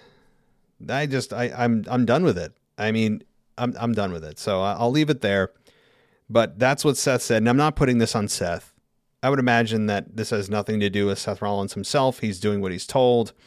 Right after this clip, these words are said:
but that's that. Okay. Uh, moving on to something else about this, though, with Big E coming out. The reaction for Big E, subpar.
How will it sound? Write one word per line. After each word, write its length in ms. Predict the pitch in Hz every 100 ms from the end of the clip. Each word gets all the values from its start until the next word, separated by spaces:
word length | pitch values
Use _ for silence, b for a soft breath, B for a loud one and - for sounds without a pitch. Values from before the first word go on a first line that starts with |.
| b b b b b _
but 120 | 113
that's 220 | 113 101 -
that. 240 | 73 -
Okay. 360 | 127 120 87 - B B B -
Uh, 140 | 143
moving 280 | 156 202 147
on 160 | 131
to 60 | 117
something 260 | - 117 113
else 160 | 110
about 240 | 107 98 95
this, 160 | 98
though, 220 | - 101
with 320 | 95 104 107 90
Big 180 | 120
E 100 | 110
coming 300 | 104 110 101
out. 260 | 92 87 - _ _ _ _ _ _ _ _ _ -
The 100 | 123
reaction 420 | 139 170 226 -
for 140 | 156 127
Big 220 | 113 104
E, 180 | 101 80 _ _ _ _
subpar. 760 | - 170 127 - 214 139 -